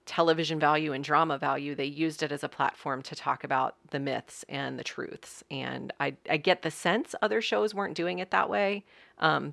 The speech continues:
but admittedly, the only show that I'm aware of that had an H I V episode around this time that I've watched, um, was Golden Girls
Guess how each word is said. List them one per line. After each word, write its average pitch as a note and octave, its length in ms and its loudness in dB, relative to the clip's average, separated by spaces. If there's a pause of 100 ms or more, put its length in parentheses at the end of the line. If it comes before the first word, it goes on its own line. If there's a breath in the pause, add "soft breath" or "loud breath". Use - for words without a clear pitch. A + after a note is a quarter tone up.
but F#3 140 10
admittedly, F#3 500 4
the D#3 160 0
only E3 300 0
show D3 340 4
that D#3 140 2
I'm C#3+ 140 2
aware C#3 260 0
of D3+ 160 0
that - 140 0
had D3 240 4
an D3 100 -6
H D3+ 180 -6
I D3+ 100 2
V D3 320 -4 (380 loud breath)
episode E3 500 4
around D3 380 4
this F3+ 140 -2
time F3+ 240 4
that - 120 2
I've C#3 200 2
watched, B2+ 580 0 (460 loud breath)
um, E3 260 4 (120)
was D3 800 0 (280)
Golden C#3 260 -2
Girls - 260 -10